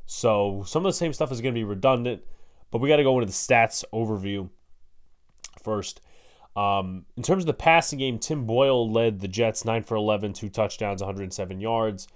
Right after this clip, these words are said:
Tommy DeVito, nineteen of twenty-nine, two hundred ten yards, a touchdown, and a pick.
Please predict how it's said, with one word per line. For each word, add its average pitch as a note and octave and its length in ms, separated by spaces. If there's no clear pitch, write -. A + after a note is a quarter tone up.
Tommy D#3+ 260
DeVito, C#3 720
nineteen C3+ 380
of A2+ 80
twenty-nine, B2+ 760
two D3+ 260
hundred C3+ 280
ten D3 220
yards, C3 280
a - 40
touchdown, B2+ 420
and G2+ 60
a F#2+ 40
pick. - 480